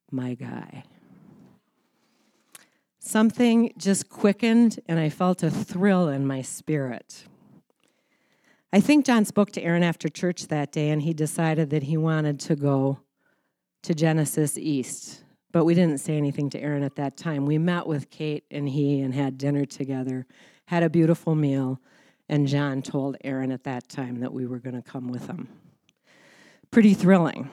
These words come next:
They have some kind of a connection that I don't understand. It's like their spirits have known each other in another time and place. So what it means for me is that I'm leaving a place that I've come to know as my spiritual community.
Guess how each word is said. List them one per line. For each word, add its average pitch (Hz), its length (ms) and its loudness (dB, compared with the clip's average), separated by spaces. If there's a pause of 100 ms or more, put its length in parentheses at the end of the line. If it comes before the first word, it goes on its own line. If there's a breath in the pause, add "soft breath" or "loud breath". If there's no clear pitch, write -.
(1080 loud breath)
They 247 160 4
have 277 180 2
some 190 240 2
kind 185 240 4
of 151 80 2
a 147 60 4
connection 156 560 0
that 151 120 2
I 143 120 2
don't 151 200 4
understand. 151 720 2
It's 139 220 -4
like 151 160 -4
their 156 100 2
spirits 196 540 2
have 160 160 2
known 165 260 4
each 165 240 -4
other 143 260 -4
in 143 140 -2
another 147 340 -2
time 147 460 -4
and 127 180 -4
place. 131 640 -6 (800 loud breath)
So - 160 6
what 311 140 10
it 311 80 2
means 269 300 8
for 240 120 4
me 214 180 8
is 196 120 2
that 190 160 0
I'm 185 220 2
leaving 214 280 6
a 214 60 6
place 160 400 0
that 165 160 0
I've 156 180 0
come 180 220 2
to 180 160 0
know 156 260 4
as 151 160 -2
my 160 140 -4
spiritual 160 640 0
community. 143 720 -2